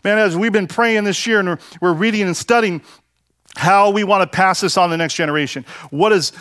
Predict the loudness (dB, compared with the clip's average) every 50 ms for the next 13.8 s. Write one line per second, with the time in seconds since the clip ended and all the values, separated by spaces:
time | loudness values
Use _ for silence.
0 | -20 -20 -20 -20 _ -8 -4 -2 0 0 0 -2 -2 -2 -4 -4 -2 0 2 2
1 | 2 2 2 0 -2 -2 -2 -2 -2 -4 -2 2 2 2 2 0 0 0 0 2
2 | 2 2 0 0 0 0 0 0 -2 -4 -6 -6 -4 -4 -2 0 0 -2 -2 0
3 | 0 0 2 2 -2 -4 -2 -2 -4 -4 -4 -4 -6 -6 -8 -8 -14 _ _ _
4 | _ _ _ -18 -8 -4 -2 0 0 0 0 0 0 0 -2 0 0 2 2 2
5 | 2 4 4 2 2 2 2 2 2 0 0 0 0 0 -2 -2 -2 -4 -2 0
6 | 0 2 0 0 0 0 0 0 0 0 0 -2 -2 -2 -4 -2 -2 0 0 -2
7 | -2 -2 0 0 0 0 0 -2 -2 -2 -2 -2 -2 -4 -2 -2 -2 -2 0 2
8 | 2 2 2 2 -2 -6 -10 -6 -2 -2 -2 0 0 -2 0 0 2 0 0 0
9 | -4 -6 -4 -4 -4 -4 -4 -6 -6 -6 -12 -16 -18 -12 -6 -2 0 0 2 2
10 | 0 0 0 0 0 0 -2 -4 -4 -4 -6 -6 -2 0 0 0 2 0 -2 -2
11 | -2 0 2 2 2 0 0 -4 -16 -20 -20 -20 -20 -20 -10 -6 -4 -2 0 2
12 | 2 2 2 0 -2 -4 -10 -4 0 2 2 2 2 2 0 -2 -6 -2 0 2
13 | 2 2 2 0 -2 -2 -2 -2 0 0 0 0 0 -2 -4 -6